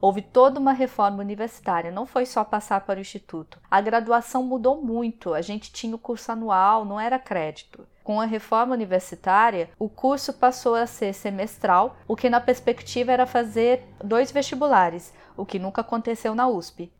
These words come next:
Então, aquela identidade de turma foi perdendo ao longo daquela implantação da reforma. O prédio já era lá na época que eu fui visitar, então eu fiz vestibular e acabei entrando. Balbúrdia.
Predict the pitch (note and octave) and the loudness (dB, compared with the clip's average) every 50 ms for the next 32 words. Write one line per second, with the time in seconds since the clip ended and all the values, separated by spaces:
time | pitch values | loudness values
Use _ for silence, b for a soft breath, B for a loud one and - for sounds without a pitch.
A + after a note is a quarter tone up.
0 | _ - - F3+ F#3 - G3+ F#3+ F#3+ F#3+ F#3+ F#3+ F#3+ - G#3+ G3+ G#3 G#3 G3 G3+ | _ -14 -12 -12 -6 -2 0 2 2 2 2 0 2 2 0 2 2 0 -4 -4
1 | G3 - - G#3 G3 F#3 F#3+ F#3+ G3 F3+ F#3+ F3+ - - - A#3+ C4 C#4 B3+ A3 | -4 -4 -2 2 4 4 4 4 0 -8 -10 -12 -10 -8 -4 -2 -2 0 0 -2
2 | G3 G3 - - C4+ C4+ - - D#4 D4+ A#3+ A3 A#3 A#3+ B3+ C4+ C4+ C4 B3 A#3+ | -4 -4 0 0 -2 0 0 -4 -4 -2 -2 -2 -2 0 0 0 0 2 2 2
3 | A#3+ A#3 A3+ A3+ A#3+ A3 A3+ A3+ - - A3 A3+ A3+ - A3+ A3+ A3+ - A3+ A3+ | 0 -2 -4 -4 -4 -4 -4 -4 -4 -4 -6 -4 -6 -6 -6 -6 -4 -4 -6 -6
4 | - - A3+ A3 G#3+ A3 G#3+ A3 B3+ B3 - - F#3+ F3+ F3 F3 E3+ F3 E3+ _ | -6 -6 -6 -6 -4 -4 -4 -4 -6 -6 -2 -2 0 0 0 -2 -6 -14 -18 _
5 | _ - F#3 - - G#3 G3+ G#3 G#3+ G3+ G#3+ G#3 G#3 G#3 G3+ G#3 G#3 G#3 G#3 G#3 | _ -8 -6 -2 2 2 2 2 2 0 -4 -2 0 2 2 2 2 2 2 2
6 | G#3+ A#3 C4 C#4 C4+ C4 A#3 G#3 G3 G#3 G#3+ G#3+ - - - G#3+ - - - G#3+ | 4 4 4 4 2 2 0 0 -2 -2 -4 -6 -8 -12 -14 -14 -10 -8 -8 -8
7 | G#3+ - - A3 G#3 G3 G#3+ G3 - A3+ A3 - G3 F3 E3+ E3+ F3 - - F#3+ | -6 -6 -6 -8 -6 -6 -8 -8 -10 -12 -10 -8 -6 -6 -6 -6 -8 -6 -6 -4
8 | F#3+ G3 G3+ G3+ - G#3+ F#3+ F#3 F#3 G3 - - _ _ - C#4+ C#4 C4 C4 C#4+ | -4 -4 -6 -6 -8 -10 -10 -10 -10 -12 -12 -14 _ _ -6 -2 0 2 2 0
9 | E4 - - B3+ A#3+ A#3+ A#3 - C4+ A#3+ A3+ A3 A3+ B3+ C4 - - F#3 E3 E3 | -2 -6 -6 -4 -4 -2 -2 -2 -2 -2 -2 -6 -6 -8 -8 -8 -8 -8 -8 -10
10 | F3 - _ _ _ _ _ _ _ _ _ _ _ _ _ _ _ _ _ _ | -16 -20 _ _ _ _ _ _ _ _ _ _ _ _ _ _ _ _ _ _
11 | _ _ _ _ - F#3 G#3 G#3+ G#3 G3+ F#3 F3 E3+ E3+ E3+ E3+ | _ _ _ _ -2 0 0 0 0 -2 -6 -8 -8 -10 -12 -14